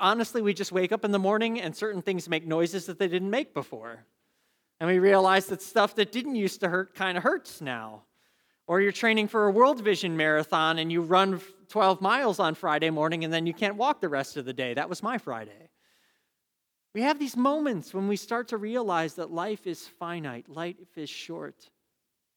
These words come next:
Our temptation is to try and run from them and to insulate ourselves from them, but that just makes it worse.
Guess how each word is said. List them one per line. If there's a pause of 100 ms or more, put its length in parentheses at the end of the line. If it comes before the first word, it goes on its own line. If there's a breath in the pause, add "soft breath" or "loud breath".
(360)
Our
temptation
is
to
try
and
run
from
them
and
to
insulate
ourselves
from
them,
but
that
just
makes
it
worse.